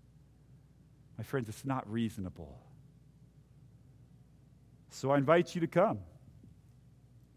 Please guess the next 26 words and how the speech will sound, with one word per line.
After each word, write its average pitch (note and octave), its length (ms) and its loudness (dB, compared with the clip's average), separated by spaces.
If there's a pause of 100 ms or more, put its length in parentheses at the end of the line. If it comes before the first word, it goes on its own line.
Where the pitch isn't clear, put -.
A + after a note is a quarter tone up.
(1200)
I B2 80 0
invite D3+ 340 6
you D#3+ 60 -2
to D#3 80 6
come E3+ 400 6
and C#3 100 4
just - 480 0 (400)
spend G3+ 380 8
a G3+ 40 6
moment F#3+ 380 10
here F#3+ 320 6
because, E3 340 4
my D#3+ 140 4
friends, F3+ 340 2
without F3+ 360 8
prayer, F3 420 6
we're D#3 120 2
not E3 200 2
going D#3 240 4
anywhere. G#2+ 480 2 (640)
This D#3+ 180 2
church G#3 300 8
isn't E3 220 2
growing D#3+ 340 10
without B2+ 340 4
prayer. A2+ 440 0